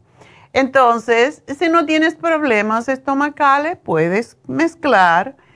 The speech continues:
el salmón con el arroz. Pero si no,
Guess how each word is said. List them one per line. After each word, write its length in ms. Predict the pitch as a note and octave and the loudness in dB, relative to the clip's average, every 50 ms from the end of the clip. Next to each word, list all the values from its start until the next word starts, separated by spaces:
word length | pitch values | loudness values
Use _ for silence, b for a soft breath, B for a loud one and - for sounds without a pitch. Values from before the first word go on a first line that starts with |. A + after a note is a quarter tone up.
| b b b b - | b b b b -4
el 180 | - A#3 A#3 A#3+ | -2 -2 -2 0
salmón 640 | - D4 C4+ C4 A#3+ G#3 F3+ F3 E3+ F3 G#3 A3 - _ _ _ _ _ _ | 0 0 0 0 2 0 2 2 2 0 -2 -6 -12 _ _ _ _ _ _
con 240 | - D#3+ D3 D3 D#3 | -2 0 0 2 2
el 140 | E3 E3 F3 | 2 2 2
arroz. 340 | G3 A3 C4+ C4+ B3+ B3 _ _ b b b b b b | 2 2 2 0 0 0 _ _ b b b b b b
Pero 220 | - C#4 C#4 C#4+ C#4+ | -2 0 0 0 0
si 180 | C#4+ D#4+ D#4 | 0 0 0
no, 400 | D4+ E4 E4+ F4 F4 F4+ - _ | 2 2 2 2 0 0 -4 _